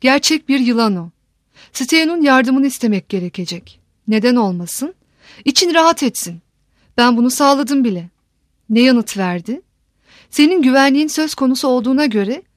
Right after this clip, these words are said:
bana yardım etmeyi kabul etti." Şenar Güney Mısır'dan pek hoşlanmıyordu.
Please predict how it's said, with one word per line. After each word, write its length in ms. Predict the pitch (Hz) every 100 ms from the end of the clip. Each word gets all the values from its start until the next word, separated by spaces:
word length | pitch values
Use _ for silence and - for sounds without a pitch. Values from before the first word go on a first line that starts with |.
| _ _
bana 180 | 269 262
yardım 380 | 269 262 254 254
etmeyi 340 | 240 - 247
kabul 340 | 311 285 233 226
etti." 400 | 175 - - 170 _ _ _ _ _ _ _ _ _ _ _ _ _ _ -
Şenar 420 | - 311 339 370
Güney 300 | 277 294 339
Mısır'dan 500 | 294 - 269 262 311
pek 180 | 302 294
hoşlanmıyordu. 920 | 269 - 254 233 202 180 175 170 175